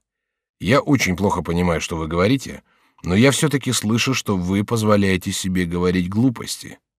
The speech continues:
Мы, французы, имеем очень хорошее понятие о том, что такое бой.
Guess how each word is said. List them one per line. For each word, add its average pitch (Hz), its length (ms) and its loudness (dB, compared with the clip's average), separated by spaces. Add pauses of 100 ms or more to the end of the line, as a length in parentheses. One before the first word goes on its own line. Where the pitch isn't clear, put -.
(180)
Мы, 98 120 4
французы, 98 720 2
имеем 95 400 2
очень 92 300 -4
хорошее 107 480 -2
понятие 80 480 -4
о 82 160 -8
том, 123 320 0
что - 240 -4
такое 98 400 -2
бой. 80 420 -8